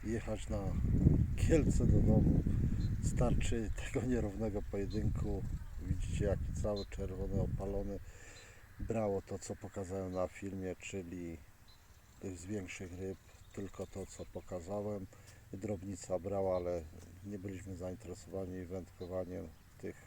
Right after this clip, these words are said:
płotek, wzdręg. Nastawialiśmy się na jakieś większego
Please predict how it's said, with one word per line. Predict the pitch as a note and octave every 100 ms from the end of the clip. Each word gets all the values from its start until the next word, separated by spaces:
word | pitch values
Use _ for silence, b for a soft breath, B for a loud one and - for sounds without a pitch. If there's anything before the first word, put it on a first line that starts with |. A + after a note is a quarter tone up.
| - -
płotek, | G3+ G3+ - F3+ E2+
wzdręg. | E2 - G2 G#2+ G2 F#2+ - - B B B B B -
Nastawialiśmy | F#2+ G2+ F#2+ F#2 - G2
się | - F#2+
na | F#2 F2+
jakieś | F2+ F#2 E2+
większego | F#2+ F#2+ - G2+ G2 F#2+ F#2